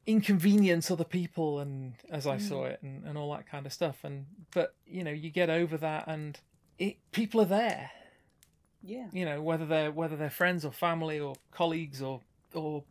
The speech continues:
Speaker 1: professional health workers or, or whatever,
Speaker 2: Mm.
Speaker 1: you know, if you're willing to, to, to sort of go to them and say, "I'm struggling with this,"
Speaker 2: Mm.
Speaker 1: you know.
Speaker 2: Need a bit of a help with this one.
Speaker 1: Yeah.
Speaker 2: Yeah.
Speaker 1: And if you have,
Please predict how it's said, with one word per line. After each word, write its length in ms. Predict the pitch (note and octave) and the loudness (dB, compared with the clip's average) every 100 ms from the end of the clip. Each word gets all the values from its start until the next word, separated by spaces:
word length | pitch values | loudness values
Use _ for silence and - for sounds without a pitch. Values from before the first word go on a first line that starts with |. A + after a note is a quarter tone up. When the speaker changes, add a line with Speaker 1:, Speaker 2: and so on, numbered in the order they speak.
| - | -14
Speaker 1:
professional 540 | - D#3 F3+ - D#3+ C#3 | -8 -2 -2 0 -2 2
health 280 | E3 D#3+ | 2 2
workers 400 | E3+ D#3 D3+ D3+ | 0 -2 -2 -6
or, 160 | D3+ C#3+ - | -6 -8 -8
or 160 | D3 C#3 | -8 -6
whatever, 400 | D3 D3+ C#3+ C#3 _ _ - | -4 -4 -4 -10 _ _ -14
Speaker 2:
Mm. 120 | G3 | -6
Speaker 1:
you 80 | E3+ | -4
know, 200 | D#3+ D3+ D#3+ _ _ _ _ _ _ | -2 -4 -6 _ _ _ _ _ _
if 200 | D#3+ - | -10 -4
you're 120 | D#3+ D3+ | -2 -2
willing 340 | D#3+ D#3 D3+ | -2 -2 -4
to, 380 | C#3+ D#3 D3+ C#3+ - _ _ _ - | -6 -4 -2 -4 -12 _ _ _ -14
to, 140 | D3 _ _ _ | -14 _ _ _
to 80 | - | -8
sort 180 | - D3+ | -4 -4
of 100 | C3+ | 0
go 220 | D3 D#3+ | 2 4
to 100 | - | 2
them 120 | D3 C#3 | -6 -8
and 100 | - | -4
say, 360 | E3 D3+ C3+ _ _ - | -2 -2 -4 _ _ -12
"I'm 200 | D#3 D3 | -8 -8
struggling 420 | - G3 E3+ C3 | -6 -6 -4 -6
with 120 | B2+ C3+ | -8 -12
this," 280 | B2+ - - _ _ - | -16 -18 -20 _ _ -16
Speaker 2:
Mm. 260 | F3+ G3 F3+ | -14 -12 -10
Speaker 1:
you 80 | D#3 | -10
know. 240 | C#3+ D#3+ - | -10 -12 -14
Speaker 2:
Need 200 | G#3+ G3+ | -10 -8
a 20 | |
bit 140 | - F3 | -8 -8
of 100 | E3+ | -10
a 60 | |
help 260 | E3+ D#3+ - | -10 -12 -12
with 100 | C#3 | -14
this 280 | B2+ - A2+ | -14 -16 -16
one. 100 | - | -8
Speaker 1:
Yeah. 200 | G#3+ G#3 - _ _ _ _ _ _ - | -6 -6 -10 _ _ _ _ _ _ -18
Speaker 2:
Yeah. 140 | D#3+ | -8
Speaker 1:
And 100 | F3 | -2
if 100 | E3+ | 0
you 120 | F3+ C#3+ | 0 0
have, 580 | F#3 F3+ F3+ D3+ - | 2 4 4 2 -4